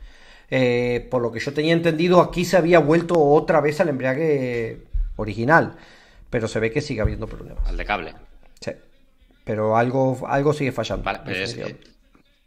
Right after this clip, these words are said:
Speaker 2: es una la-, es una lástima porque sí,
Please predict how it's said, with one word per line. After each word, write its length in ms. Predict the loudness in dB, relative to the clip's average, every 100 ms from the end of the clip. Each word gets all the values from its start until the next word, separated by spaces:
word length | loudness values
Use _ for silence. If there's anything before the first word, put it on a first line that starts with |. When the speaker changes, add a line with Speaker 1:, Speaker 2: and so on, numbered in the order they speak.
| _ _ _ _ _
Speaker 2:
es 220 | -12 -8
una 160 | -2 0
la-, 240 | 2 0
es 220 | -4 -8 -4
una 120 | -2
lástima 380 | -2 -2 -6 -6
porque 240 | -6 -8
sí, 500 | -10 -12 -14 -18 _